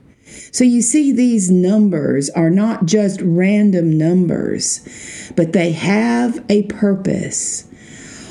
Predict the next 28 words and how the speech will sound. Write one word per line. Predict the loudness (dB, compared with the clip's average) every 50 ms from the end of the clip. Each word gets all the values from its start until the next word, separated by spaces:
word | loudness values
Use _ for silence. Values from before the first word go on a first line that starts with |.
| -10 -4
On | 0 2 4 4 4
the | 4 2
tail, | 0 0 2 2 2 2 2 2 2 2 0 0 0
I | 0 -2 0
told | 0 2 2 2 2 2 2
you, | 2 2 2
was | 2 2 0 -2
a | -4
cross, | -4 -2 -2 0 0 0 0 0 -2 -2 -4 -6 -6 -12 -16 -14 -14 -14 -12 -6 0
and | 2 4 4
there's | 4 4 2 0 -2 -2 0
also | 0 2 2 0 0 -2 0 0 0 0 0 -2 0 0
a | 0 2 2
resurrection | 2 2 2 2 2 2 2 2 2 2 2 0 -2 -4 -6 -4 -2 0 0 0 0
bead. | 0 0 0 0 -2 -2 0 -2
It's | -2 -4 -4 -6
the | -6 -4
size | -4 -2 -2 0 0 0 2 0 2 0 0
of | 0
the | 0 -2
cruciform | 0 0 0 0 0 0 -2 -2 0 0 0 0 0 0 0
bead, | 0 0 0 0 0 0 -2 -2 -6 -10 -12 -12 -12 -12 -12 -14 -6 0 2
and | 2 2 2 0 -4 -10 -18 _ _ _ 2
it's | 2 2 2 0 0
right | 2 2 2 2 0 0 2 2
above | 2 4 4 4 2 2 0 0 -2 -2 -4
the | -2
cross. | 0 2 2 2 2 2 0 -2 -4 -4 -6 -6 -6 -6